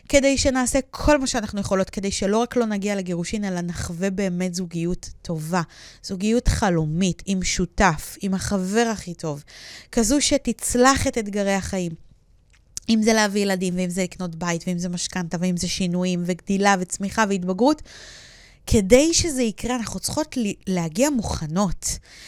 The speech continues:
ומי שמבינה ומתייחסת לזוגיות כמפעל חיים, ובאמת מבינה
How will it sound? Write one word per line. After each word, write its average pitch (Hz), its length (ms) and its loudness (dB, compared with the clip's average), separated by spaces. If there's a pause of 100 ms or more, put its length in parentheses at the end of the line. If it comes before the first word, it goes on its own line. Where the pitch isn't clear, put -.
(220)
ומי 180 1160 -2
שמבינה 214 920 2 (320)
ומתייחסת 185 1040 0
לזוגיות 180 640 0
כמפעל 202 540 -2
חיים, 220 420 -2 (440)
ובאמת 220 460 0
מבינה 262 500 0